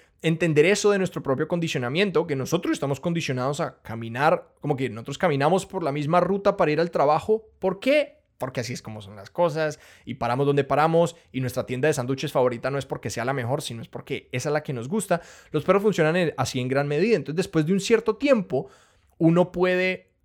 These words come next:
dejar de recompensar, pues uno va bajando el ritmo de recompensa al perro hasta que eventualmente uno le da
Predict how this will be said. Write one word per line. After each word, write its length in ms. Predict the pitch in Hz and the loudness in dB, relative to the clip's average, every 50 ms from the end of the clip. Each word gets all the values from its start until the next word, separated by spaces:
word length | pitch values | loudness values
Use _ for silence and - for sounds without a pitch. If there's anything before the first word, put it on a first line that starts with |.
| _ _ - | _ _ -6
dejar 520 | 147 131 156 147 123 - 131 135 139 - 139 | 0 4 4 4 4 6 6 6 6 6 4
de 80 | 175 | 2
recompensar, 880 | 170 180 175 - 175 160 - 147 131 127 117 - 151 135 127 127 135 135 | 2 2 0 -2 -4 -4 -2 -2 -2 0 0 0 0 2 2 0 0 -2
pues 140 | - 156 139 | -2 -2 0
uno 160 | 151 160 175 | 2 4 6
va 100 | 190 208 | 8 8
bajando 400 | 226 226 208 - 220 233 269 202 | 8 6 6 4 2 2 4 4
el 160 | 170 143 139 | 4 4 2
ritmo 300 | 131 131 139 143 139 151 | 2 0 -2 0 2 2
de 60 | 156 165 | 2 2
recompensa 500 | 175 175 - 135 - - 120 117 120 139 | 2 0 -2 -4 -4 -4 -4 -2 -2 -2
al 100 | 143 139 | -2 2
perro 380 | - 180 170 131 131 131 110 | 4 4 4 4 2 0 0
hasta 180 | - - - 123 | -2 -4 -4 -4
que 80 | - | -4
eventualmente 580 | 131 123 120 - 117 113 120 120 135 143 139 - | -4 -4 -4 -4 -4 -4 -2 -2 -2 -2 -2 -2
uno 140 | 180 196 202 | 0 2 4
le 120 | 190 156 | 4 4
da 280 | 131 127 127 135 143 | 4 4 2 2 0